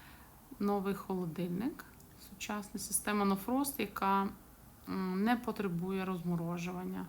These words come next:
Все нове, чекає нових орендарів. Мийка,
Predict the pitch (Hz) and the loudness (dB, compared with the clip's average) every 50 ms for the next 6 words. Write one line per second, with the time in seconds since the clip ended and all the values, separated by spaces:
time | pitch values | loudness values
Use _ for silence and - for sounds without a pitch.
0 | - - - - - 208 196 190 185 180 175 220 240 262 285 294 285 - - - | -10 -12 -8 -6 -4 -2 0 0 -2 -2 0 2 4 4 4 2 0 -6 -14 -20
1 | - - - - - - - - - - - - - - - - - - - - | -20 -20 -20 -20 -20 -20 -20 -20 -20 -20 -20 -20 -20 -20 -20 -20 -20 -20 -20 -20
2 | - - - - - - - - - - - - - - - - 208 196 - - | -20 -20 -20 -20 -20 -20 -20 -20 -20 -20 -20 -20 -20 -14 -8 -8 -8 -8 -6 -2
3 | 202 196 202 208 214 226 226 220 202 196 190 185 185 190 190 - - 185 185 180 | 0 2 2 2 2 2 2 2 2 2 2 2 0 -2 -2 -2 -4 -2 -2 0
4 | 180 165 185 185 185 190 208 262 302 - - - - - - - - - - - | 0 0 0 0 0 0 0 0 -2 -4 -10 -16 -16 -14 -14 -14 -14 -18 -20 -20
5 | - - - - - - - - - - - - - - - - - - - - | -20 -20 -20 -20 -20 -20 -20 -20 -20 -20 -20 -20 -20 -20 -20 -20 -18 -12 -6 -4
6 | 196 214 247 277 277 269 - - 277 269 | -2 2 4 4 4 2 2 0 0 2